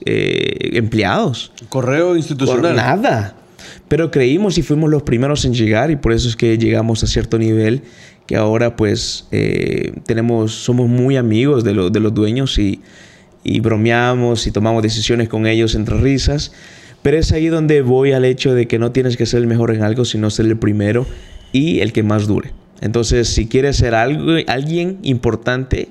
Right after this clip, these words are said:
Speaker 1: sé el primero, dura más en lo que estás haciendo.
Speaker 2: En otras palabras, insiste, resiste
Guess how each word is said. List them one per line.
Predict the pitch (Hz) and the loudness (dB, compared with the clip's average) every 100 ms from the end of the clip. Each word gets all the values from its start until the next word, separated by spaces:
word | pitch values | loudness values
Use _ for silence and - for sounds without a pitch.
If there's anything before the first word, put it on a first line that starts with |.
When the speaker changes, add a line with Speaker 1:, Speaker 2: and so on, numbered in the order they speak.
| - | -16
Speaker 1:
sé | - - | -6 -2
el | 147 | 0
primero, | 151 160 127 120 143 - - - | 0 2 2 0 -2 -8 -20 -8
dura | 127 127 123 | 0 0 2
más | 120 120 | 0 0
en | 117 | -2
lo | 113 | -2
que | 113 | -4
estás | 110 - - | -2 -4 -4
haciendo. | - - - - - _ _ _ _ - - - - | -8 -12 -14 -20 -20 _ _ _ _ -20 -20 -20 -18
Speaker 2:
En | 101 | -12
otras | 107 117 | -8 -6
palabras, | 110 107 135 127 131 - - | -4 -2 0 -2 -4 -8 -14
insiste, | 104 98 90 - 151 - 160 165 - - - | -10 -10 -8 -6 -6 -6 -6 -6 -10 -20 -6
resiste | - 98 - 139 - - 143 156 | -4 -4 -4 -6 -6 -8 -8 -8